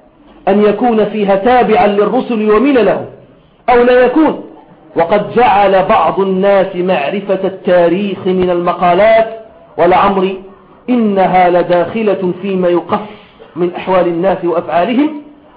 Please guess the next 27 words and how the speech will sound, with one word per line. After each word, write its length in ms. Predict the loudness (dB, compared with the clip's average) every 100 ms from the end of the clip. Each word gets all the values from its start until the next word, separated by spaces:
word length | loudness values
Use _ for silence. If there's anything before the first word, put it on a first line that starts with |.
| -6
ولكن 560 | -2 0 0 -2 -4 -4
الشأن 560 | -6 -6 -4 -4 -6
في 200 | -6 -8
تمييز 400 | -8 -6 -6 -6 -6
الصدق 500 | -8 -10 -12 -8 -6
منها 400 | -4 -4 -2 0
من 120 | 0
الكذب. 400 | -2 -4 -8 -10 -14 -20 -20 -16 -6
هذا 160 | -2
أمر 140 | 0 0
مهم، 400 | 0 0 -2 -10 -14
يعني 160 | -10
عندما 280 | -4 -2 -2
نقول 400 | -4 -2 -2 -2 -6 -16 -8
الاتعاظ 640 | -6 -4 -4 0 2 0
بالتاريخ 580 | -2 -4 -2 0 -2 -6 -8 -18 -10 -4
وبالأخبار، 800 | -2 -4 -2 0 2 2 0 -2
هذا 220 | 0 2 2
بعد 200 | 0 -2
إيش؟ 340 | -4 -6 -12 -20 -20 -20 -20 -6 -4
التثبت 680 | 0 0 0 0 -2 -4
من 220 | -4 -4 -6
صحتها، 720 | -8 -4 -2 0 0 0 -2 -8 -20 -16 -8
تثبت 400 | -4 -2 -2 -2
من 180 | -4 -2
صحة 340 | -4 -4 -4
الوقائع. 640 | 0 0 2 2 0 -4